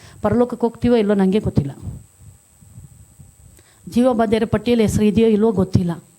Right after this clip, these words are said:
ಹೊಸ ಹೆಸರು ಸಿಗುತ್ತೋ ಸಿಗಲ್ವೋ, ಜೀವ ವೃಕ್ಷದ ಹಣ್ಣು ತಿಂತೀವೋ ತಿನ್ನಲ್ವೋ, ದೇವದೂತರು ನಮ್ಮ ಜೊತೆಯಲ್ಲಿ ಇರ್ತಾರೋ ಇಲ್ವೋ, ಇವಾಗೆಲ್ಲ ಕಾರ್ಯ ಮಾಡ್ತಾ ಇದ್ದಾರೆ,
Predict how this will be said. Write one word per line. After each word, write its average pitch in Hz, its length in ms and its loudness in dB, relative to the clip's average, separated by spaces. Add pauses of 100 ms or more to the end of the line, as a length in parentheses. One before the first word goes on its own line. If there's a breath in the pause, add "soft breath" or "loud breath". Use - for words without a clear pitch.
(600 soft breath)
ಹೊಸ 214 220 -4
ಹೆಸರು 233 260 -4
ಸಿಗುತ್ತೋ 240 360 -2
ಸಿಗಲ್ವೋ, 202 460 -2
ಜೀವ 247 320 -4
ವೃಕ್ಷದ 233 340 -2
ಹಣ್ಣು 220 220 2
ತಿಂತೀವೋ 240 420 0
ತಿನ್ನಲ್ವೋ, 196 520 -4 (320 loud breath)
ದೇವದೂತರು 254 440 -2
ನಮ್ಮ 220 220 -2
ಜೊತೆಯಲ್ಲಿ 233 420 -2
ಇರ್ತಾರೋ 240 360 0
ಇಲ್ವೋ, 202 560 -2 (320 soft breath)
ಇವಾಗೆಲ್ಲ 254 420 0
ಕಾರ್ಯ 247 360 -4
ಮಾಡ್ತಾ 233 380 -4
ಇದ್ದಾರೆ, 175 380 -4